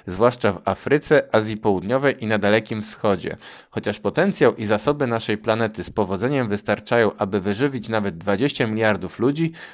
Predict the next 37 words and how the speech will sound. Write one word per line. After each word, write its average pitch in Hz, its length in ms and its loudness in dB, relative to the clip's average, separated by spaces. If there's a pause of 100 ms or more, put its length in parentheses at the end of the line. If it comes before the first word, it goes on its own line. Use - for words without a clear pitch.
to 101 140 0
dziś 131 260 0
głód 117 300 -2
zagraża 120 500 2
co 110 160 -6
piątemu 113 540 -2
człowiekowi. 104 640 -2 (260)
Jest 101 200 -4
to 101 80 0
wina 151 240 0
ustroju 127 460 0
kapitalistycznego, 113 880 -4 (540)
nastawionemu 110 760 2
nie 143 220 0
na 151 160 6
zaspokajanie 110 720 2
ludzkich 107 400 -2
potrzeb, 151 520 2
tylko 123 260 -2
na 110 140 0
gromadzenie 110 640 0
i 110 180 -4
kumulację 113 560 0
kapitału, 117 600 0 (240)
bez 104 180 0
względu 123 400 -2
na 110 120 0
koszty 117 340 -6
społeczne. - 600 -4 (300)
Na 110 160 2
drugim 165 360 0
biegunie, 113 460 2
w 80 60 -10
rozwiniętych, 104 680 -2
bogatych 110 480 0
krajach 101 340 2
północy, 104 520 -2